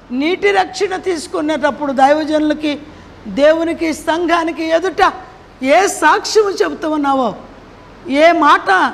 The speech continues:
నిబంధన చేస్తున్నావో ఆ మాటనే నిలబెట్టుకొని స్థిరముగా ఉండి క్రీస్తు అనే బండ మీద కట్టబడి ప్రభువు కొరకు నువ్వు అనేక మంది కొరకు ప్రయాసపడిన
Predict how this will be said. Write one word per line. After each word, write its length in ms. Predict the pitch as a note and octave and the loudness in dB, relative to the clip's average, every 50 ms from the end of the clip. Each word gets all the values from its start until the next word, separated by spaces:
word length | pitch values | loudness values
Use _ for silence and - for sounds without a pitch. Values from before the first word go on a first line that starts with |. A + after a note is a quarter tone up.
| - - - - - - - A3 | -6 -12 -20 -20 -20 -12 -4 -2
నిబంధన 560 | B3+ D#4 F4 F4+ - G#4+ G#4 G#4+ G4+ G4 F#4+ - E4 | 0 0 2 2 2 2 2 0 -2 -2 -2 -2 -2
చేస్తున్నావో 640 | D#4+ D4+ - - D4+ C4+ C4+ C4+ C4 C4+ B3 G3+ - - - - - - - - - - | -2 -2 -2 -4 -6 -4 -2 -2 0 0 -2 -2 -4 -8 -16 -20 -20 -20 -20 -20 -18 -10
ఆ 200 | F#3 F#3+ A3+ C#4 | -2 0 2 2
మాటనే 720 | D4 D4 D#4+ F4 F#4+ G4 F#4 F#4+ F#4 E4+ D#4+ C#4 A#3 - - - - - - - - - - | 4 4 6 6 4 4 2 0 0 0 0 0 -2 -4 -8 -14 -20 -20 -20 -20 -20 -16 -8
నిలబెట్టుకొని 880 | G#3+ A3 C4+ D4+ E4 E4+ D#4+ D#4 D4+ - D4 - D#4+ D#4+ E4 F4 F4+ D#4+ - - - - - - - - - | -2 0 2 2 2 4 2 2 0 -2 -4 0 2 2 2 2 0 -4 -6 -10 -16 -20 -20 -20 -20 -18 -18
స్థిరముగా 580 | - - E4 D#4 D#4+ D#4+ D#4+ D#4+ D#4 D#4+ D#4+ | -8 -4 0 0 2 2 2 2 2 2 2
ఉండి 340 | D#4+ D#4+ E4 E4 F4+ F4+ E4+ E4 F4+ - - - - - - - | 2 2 0 0 -2 -2 -4 -6 -8 -14 -20 -20 -20 -18 -6 2
క్రీస్తు 340 | F#4+ G#4 G4 G#4 G#4 G4+ | 2 2 2 2 0 -2
అనే 200 | F4+ E4+ E4+ D#4+ | 0 0 0 0
బండ 300 | D4 B3 C#4+ D4 D#4 D#4 | 0 0 0 0 0 2
మీద 160 | E4 D#4+ D#4 D#4 | 0 0 0 0
కట్టబడి 720 | D4 D#4 C4+ C#4 C#4+ - E4 D#4 E4+ E4+ F#4 G4 F#4+ - - - - - - - - - - - | 0 -2 -2 -2 -2 -2 0 2 4 2 2 2 0 -4 -6 -12 -18 -20 -20 -20 -20 -18 -4 0
ప్రభువు 340 | C4+ C#4+ C4+ C#4+ D#4 D#4 | 0 0 2 2 2 0
కొరకు 500 | D#4 D#4 D4+ C#4+ C#4+ C#4 C#4 C#4+ C4+ A#3+ - - - - - - - - - - - A3+ | 2 2 2 2 2 0 -2 -2 -4 -4 -4 -8 -16 -20 -20 -20 -20 -20 -20 -12 -8 -4
నువ్వు 200 | B3 C4 C4 B3 | -2 2 2 2
అనేక 420 | A#3 C4 D4 D#4+ F4 F4 F4 E4 | 4 4 4 2 2 0 -2 -2
మంది 300 | D#4+ D#4 D#4 D4+ D4 D4 | -2 0 0 0 -2 0
కొరకు 300 | D4 D4 C#4 C4+ C4+ C4+ | 0 0 0 0 -2 -4
ప్రయాసపడిన 1000 | - - B3+ A#3+ B3 C4 C#4 D4 C#4 - - - D4 C4+ C4 B3+ B3 B3 A3+ | -6 -4 -2 0 2 4 4 2 2 -2 -8 -8 -6 -6 -4 -2 -2 -4 -4